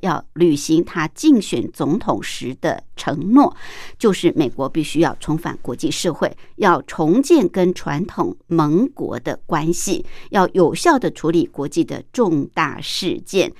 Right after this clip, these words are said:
希望可以重拾美国作为国际事务领导者的地位。拜登希望在最短、最有效的时间内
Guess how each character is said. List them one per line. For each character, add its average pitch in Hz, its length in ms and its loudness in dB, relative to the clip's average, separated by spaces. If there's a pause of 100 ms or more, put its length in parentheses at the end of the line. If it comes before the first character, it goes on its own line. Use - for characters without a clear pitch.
(280)
希 - 220 0
望 202 380 2
可 185 160 -2
以 269 240 2
重 190 320 2
拾 151 400 -2
美 170 180 6
国 151 240 -2
作 160 200 -2
为 135 200 -4
国 - 260 -4
际 - 240 -2
事 - 260 -2
务 156 280 2
领 147 300 -2
导 156 280 -4
者 - 380 -10
的 - 160 -10 (100)
地 175 280 -4
位。 - 200 -2 (320)
拜 208 160 2
登 180 260 6
希 - 220 -2
望 185 240 2
在 156 260 -4 (120)
最 277 420 2
短、 127 420 -2
最 233 180 0
有 147 140 0
效 180 280 -4
的 147 160 -6
时 156 400 0
间 285 360 6
内 330 240 6